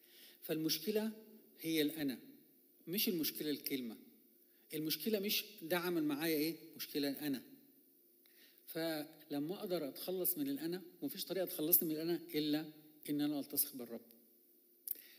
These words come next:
فصلي كده إن ربنا يدينا حكمة، يفتح عينينا علشان نقدر نشوف الحقيقة، ونشوف على إنه في حاجات كتيرة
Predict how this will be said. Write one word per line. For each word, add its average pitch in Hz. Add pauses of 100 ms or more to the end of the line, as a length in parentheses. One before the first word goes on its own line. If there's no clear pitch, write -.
(280)
فصلي 196
كده 170
إن 147
ربنا 160
يدينا 147
حكمة، 143
يفتح 160
عينينا 143 (420)
علشان 156 (320)
نقدر 180 (440)
نشوف 151
الحقيقة، 185 (1200)
ونشوف 190
على 160
إنه 175
في -
حاجات 175
كتيرة 147